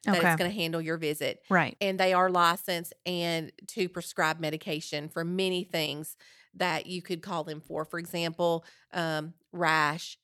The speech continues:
Speaker 1: sinus infection.
Speaker 2: Mm.
Speaker 1: They can even, um,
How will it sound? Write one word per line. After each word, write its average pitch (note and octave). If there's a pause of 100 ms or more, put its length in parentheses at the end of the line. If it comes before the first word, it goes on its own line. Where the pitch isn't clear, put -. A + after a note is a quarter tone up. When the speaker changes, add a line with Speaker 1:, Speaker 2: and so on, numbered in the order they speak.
(120)
Speaker 1:
sinus G3+
infection. D#3+ (140)
Speaker 2:
Mm. F#3
Speaker 1:
They F#3+
can B3+
even, G3
um, E3